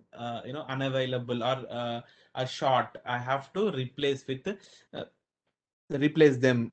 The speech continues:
right? Okay, I need to fill them. So manually checking every, uh, other shelf, uh, if you go for the big malls, right, it is a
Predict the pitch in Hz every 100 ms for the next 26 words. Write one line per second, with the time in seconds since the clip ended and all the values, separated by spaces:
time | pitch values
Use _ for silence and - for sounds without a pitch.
0 | 117 120 160 160 - - _ - 123 143
1 | 139 147 - - 131 127 120 117 113 -
2 | _ _ _ 196 165 190 190 _ _ 135
3 | 127 127 151 170 180 185 185 156 139 170
4 | 170 175 165 - 127 139 135 135 139 156
5 | 156 156 147 - 135 143 139 - 143 151
6 | - - 139 135 123 131 123 123 127 156
7 | 170 143 135 139 127 120 117 123 127 123
8 | - 120 139 123 120 135 139